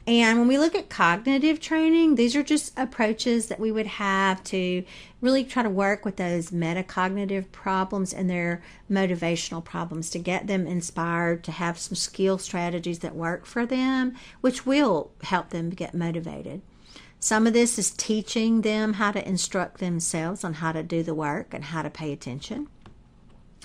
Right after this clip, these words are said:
A lot of this is just self-monitoring. This is easy. This is just stop and go,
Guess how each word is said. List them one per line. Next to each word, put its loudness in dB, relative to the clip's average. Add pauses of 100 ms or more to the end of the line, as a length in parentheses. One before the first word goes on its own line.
(400)
A -4
lot 4
of 4
this 4
is 0
just 0
self-monitoring. -2
This 2
is -4
easy. -2
This 0
is -2
just -6
stop 0
and -2
go, 0